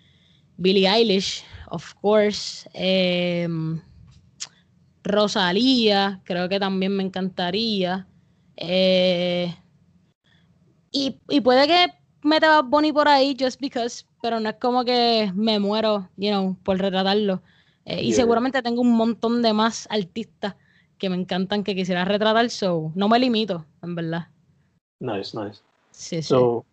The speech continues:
Speaker 2: hablaste que básicamente hasta cierto punto te educaste tú misma en cuestión a lo de fotografía, so,
Speaker 1: Ujú.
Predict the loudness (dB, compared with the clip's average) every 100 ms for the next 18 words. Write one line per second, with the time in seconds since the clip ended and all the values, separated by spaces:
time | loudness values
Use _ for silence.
0 | _ _ _ _ _ _ _ _ _ _
1 | _ _ _ _ 0 0 2 0 0 2
2 | 0 0 -4 -4 -4 -2 -2 -4 -4 -6
3 | -6 -4 -2 -4 -2 -2 -2 -4 -6 -4
4 | -4 -4 -4 -4 -4 -6 -4 -4 0 0
5 | 0 0 0 0 0 -2 -2 -4 -2 2
6 | 2